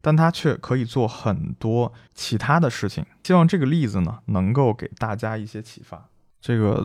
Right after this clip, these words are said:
最后啊，我提到个人成长呢，我还是特别想说，你们一定要少看点网上的垃圾信息。之前啊，我写东西有个困惑，我就想啊，我把那个步骤写得非常细了，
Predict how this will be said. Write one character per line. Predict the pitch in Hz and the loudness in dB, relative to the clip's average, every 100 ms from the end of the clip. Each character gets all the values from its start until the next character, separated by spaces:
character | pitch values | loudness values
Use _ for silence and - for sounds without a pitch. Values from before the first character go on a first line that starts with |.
| - | -2
最 | - | 4
后 | 175 - 285 98 | 4 6 6 6
啊， | - - - - | 4 -2 -8 -2
我 | 113 120 117 113 180 - | 2 4 4 2 0 -8
提 | - 143 | -2 4
到 | 190 185 | 6 6
个 | 180 175 | 4 6
人 | 185 | 6
成 | - 175 | 8 6
长 | 160 107 104 | 6 4 2
呢， | 107 110 117 - | 2 2 0 -2
我 | - 110 | 0 6
还 | 175 | 8
是 | 269 160 | 8 6
特 | 123 - 190 | 2 4 8
别 | 107 | 8
想 | 104 - | 6 -2
说， | - 90 - _ - | -6 -10 -12 _ 0
你 | 127 | 4
们 | 165 | 6
一 | 175 | 6
定 | 233 | 8
要 | 190 120 | 10 8
少 | - - - - 107 - - | 6 -2 -4 -4 -4 -6 -10
看 | - - 175 | -4 6 8
点 | 110 113 | 8 6
网 | 110 - 113 | 6 4 0
上 | 107 | 0
的 | 107 101 - - - | 0 -2 -4 -8 -6
垃 | 113 123 | 0 0
圾 | 127 139 | 2 0
信 | 135 113 | 2 2
息。 | - 117 - - | 2 -2 -2 -4
之 | - | 0
前 | 202 139 147 | 4 6 8
啊， | 139 | 8
我 | 104 139 | 8 6
写 | - 107 | 6 2
东 | 107 156 | 6 6
西 | 151 | 6
有 | 110 82 | 2 2
个 | 101 | 0
困 | - - 117 | 4 6 6
惑， | 101 117 - - | 6 0 -2 -2
我 | 123 | 2
就 | 185 | 2
想 | - 85 | 2 0
啊， | 92 117 | 2 2
我 | 147 | 2
把 | 139 | 0
那 | 104 120 | 2 4
个 | 131 | 4
步 | 147 170 | 2 4
骤 | 117 104 | 6 4
写 | - - | 2 -2
得 | 76 | -2
非 | - 180 190 | 2 2 2
常 | 113 107 | -2 -2
细 | - 104 | -2 -6
了， | 69 | -6